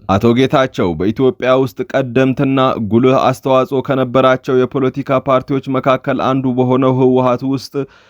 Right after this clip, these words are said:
ከዕድሜና በትጥቅ ትግሉ ውስጥ ካላቸው ሚና አንጻር እንግዳ ናቸው። ጌታቸው ከሌሎቹ የህወሓት ዋነኛ መሪዎች በተለየ ወታደራዊውን መንግስት ለመጣል በተደረገ የትጥቅ ትግል ውስጥ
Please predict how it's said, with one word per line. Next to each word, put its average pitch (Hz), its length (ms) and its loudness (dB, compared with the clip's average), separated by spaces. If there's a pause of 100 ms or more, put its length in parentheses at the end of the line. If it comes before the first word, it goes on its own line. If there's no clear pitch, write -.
(180)
ከዕድሜና 127 600 2 (240)
በትጥቅ 120 580 -2
ትግሉ 139 320 -2 (140)
ውስጥ 131 280 -2
ካላቸው 131 580 0
ሚና 135 240 -2 (120)
አንጻር 131 420 0 (140)
እንግዳ 131 340 0 (140)
ናቸው። 87 520 -4 (480)
ጌታቸው 127 640 0
ከሌሎቹ 135 560 0
የህወሓት 131 580 2
ዋነኛ 135 560 -2
መሪዎች 131 380 0
በተለየ 131 580 0
ወታደራዊውን 131 960 2 (200)
መንግስት 135 540 -2
ለመጣል 131 480 0
በተደረገ 131 480 0
የትጥቅ 131 400 -2
ትግል 131 240 -2
ውስጥ 131 300 -2